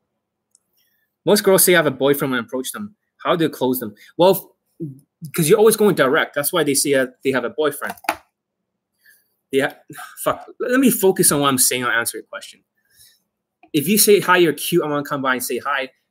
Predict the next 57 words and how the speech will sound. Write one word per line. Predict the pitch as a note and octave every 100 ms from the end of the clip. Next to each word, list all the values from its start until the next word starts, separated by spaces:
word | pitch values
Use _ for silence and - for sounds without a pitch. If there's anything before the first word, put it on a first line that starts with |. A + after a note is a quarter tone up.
| _ _
she | - D#3+
can | D3+
either | D#3 D3
swipe | C#3 - C#3
left | C3 D#3+ F#3
or | C#3
swipe | - D3 -
right | C#3 F3
at | B2
you. | A2 A2 _ _ _ _ _ _ _ _ - -
And | D3+ C#3+
what | E3
does | F3 E3+
she | -
decide | D3+ C#3+ - D3
to | C#3+
do | B2 C#3
is | C#3 B2+
to |
swipe | C3+ - D3+ D3+ C3+
left | C#3 F#3+
on | D#3+ C3
you | A#2
every | B2+ C3+
single | - C#3 C3
fucking | B2 - B2+
time, | C#3
"I | B2
have | A2+
a |
boyfriend." | G#2+ A#2 A2+ G2 - _ _ _ _ _ _ _ _ _ _ _
If | -
she's | E3
seeing | - F#3
that | F#3
right | D#3 E3
away, | D3 C#3+ D#3+
then | D3+
she | F3
doesn't | D#3 D#3+
have | D#3 D#3+
a | D3
boyfriend. | A2+ G#2 - G2 - _ _ _ _ _
It | C#3
just | -
means | C#3+ C#3+ B2+
you're | C#3
too | -
direct, | D3 B2+ A#2 C3 - -
and | C3 B2+ B2+
she's | D3 C#3
looking | D3+ D3
at | C#3+
your | B2+ B2+
S | C#3 - C3+
M | B2+ A#2
V. | C#3 A#2+ G#2